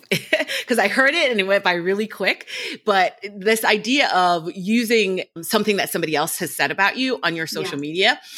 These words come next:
Speaker 1: And for me, that's, like, an easy starting point, because I'm not saying it about me. Somebody else is
Speaker 2: Oh,
Speaker 1: saying it about
Speaker 2: totally.
Speaker 1: me.
Speaker 2: Social proof, social proof.
Speaker 1: So it's,
Speaker 2: Yeah.
Speaker 1: it's sort of all of a sudden, it's not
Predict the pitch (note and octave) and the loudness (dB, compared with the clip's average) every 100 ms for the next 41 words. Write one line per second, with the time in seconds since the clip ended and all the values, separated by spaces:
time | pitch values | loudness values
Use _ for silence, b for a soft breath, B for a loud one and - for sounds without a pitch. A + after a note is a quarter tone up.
0 | E4+ D4 B - G3 F3+ E3+ E3+ D#3+ - | -10 -10 B 0 4 4 4 2 0 -4
1 | _ - F3+ B3+ A3+ A#3+ C#4 A3+ G#3+ A3 | _ -16 -2 0 2 4 4 4 2 0
2 | G#3+ F#3+ - F#3 F3+ F#3 - D3 D#3+ G#3+ | -2 -4 -6 -6 -4 -4 -2 0 0 -2
3 | - C#4 - G#3+ A3+ G#3+ F#3+ C4+ D#4+ - | -6 -6 -6 0 0 0 -2 -2 -2 0
4 | G#3+ F#3+ D3 - - C#3+ D#3+ - C3+ - | 0 2 -2 -4 -10 -4 -4 -4 -14 -2
5 | F#3 G3 D3+ E3 - B2+ - B2+ B2+ F#4 | 2 4 4 2 0 -2 0 0 0 -2
6 | - D#4+ - C#4 A#2 D#3+ _ - - F#4 | 0 0 0 -2 -4 -6 _ -4 0 2
7 | - C4+ - G3 E3 - _ - F#4+ F#4+ | 2 0 0 -2 -2 -6 _ -2 0 2
8 | F4 - F#3+ D#3+ - B3+ - C4 B3 A#3+ | 0 0 -4 -4 -10 -6 0 2 2 0
9 | C#4+ F4 A#3+ - C4 C4 C4 A3+ - G#3 | 2 2 0 0 2 4 4 2 2 2
10 | A3 A3 G#3+ G#3 F#3 F#3 E3+ F#3 F#3+ F3+ | 2 0 0 0 0 -4 -6 -6 0 2
11 | F3+ | 2